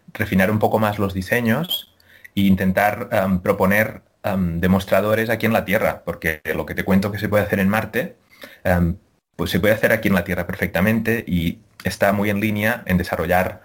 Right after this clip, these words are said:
conceptos de economía circular, autorreciclaje, em,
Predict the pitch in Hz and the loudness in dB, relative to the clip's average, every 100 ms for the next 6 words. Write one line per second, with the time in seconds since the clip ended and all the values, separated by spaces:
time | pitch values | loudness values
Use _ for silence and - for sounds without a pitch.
0 | - - 90 92 92 95 87 85 - 87 | -20 -4 -2 0 0 0 0 0 0 2
1 | 87 90 95 - 107 101 98 98 95 - | 2 0 -2 0 2 4 4 2 0 -10
2 | - 92 90 95 92 92 - 107 107 101 | -2 0 0 0 0 -2 0 -2 -2 -6
3 | 95 95 - - - 87 85 78 78 78 | -6 -8 -18 -20 -16 -8 -6 -4 -6 -8